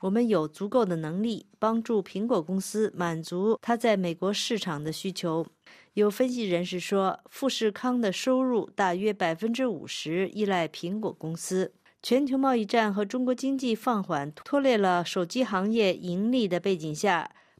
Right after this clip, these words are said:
苹果手机 iPhone 最大的两家代工制造商富士康与和硕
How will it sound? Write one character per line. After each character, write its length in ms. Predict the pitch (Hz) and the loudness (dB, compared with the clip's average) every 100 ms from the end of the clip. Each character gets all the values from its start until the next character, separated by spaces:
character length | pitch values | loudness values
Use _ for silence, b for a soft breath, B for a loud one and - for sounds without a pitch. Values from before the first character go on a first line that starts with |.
| - | -6
苹 160 | 233 | 0
果 140 | 269 277 | 2 2
手 260 | 214 160 | 2 -2
机 300 | 151 208 226 | -2 -4 -2
iPhone 560 | - 240 240 - 240 175 | 0 0 -2 -2 -2 -2
最 340 | - 285 226 | -2 2 2
大 240 | 185 196 175 | 4 2 2
的 180 | 175 165 | 0 0
两 380 | 160 147 143 | -2 -2 -6
家 240 | - 220 220 | -2 0 2
代 260 | 220 233 | 2 2
工 400 | 175 233 240 240 240 | 2 0 2 0 -2
制 180 | - 208 | -2 -2
造 240 | 202 180 | 0 0
商 320 | 170 233 233 226 | 2 0 0 -4
富 200 | - 233 | -8 -6
士 160 | - 180 | -4 -4
康 360 | - 233 240 226 - - | 0 0 0 -6 -16 -10
与 220 | 190 185 175 | -2 0 0
和 240 | - 208 | 0 0
硕 340 | 214 247 - | 2 2 2